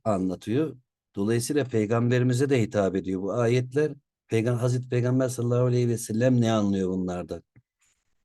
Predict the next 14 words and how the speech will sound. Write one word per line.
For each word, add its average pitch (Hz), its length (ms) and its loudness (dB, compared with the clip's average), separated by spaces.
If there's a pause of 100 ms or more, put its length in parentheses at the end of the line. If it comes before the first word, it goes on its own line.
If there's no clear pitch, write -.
(160)
Ne 117 160 4
hissediyor 95 640 -2 (480)
bu 110 120 2
ayetlere 101 600 0
karşılık? 87 500 -8 (1200)
Ayrıca, 170 720 2 (100)
e, 139 360 4
müminler, 156 840 2 (140)
e, 120 720 0 (180)
ne 113 240 2
hissediyorlar? 92 920 -4
Müminler 123 840 2
ne 113 80 2
hissediyorlar? 85 960 -8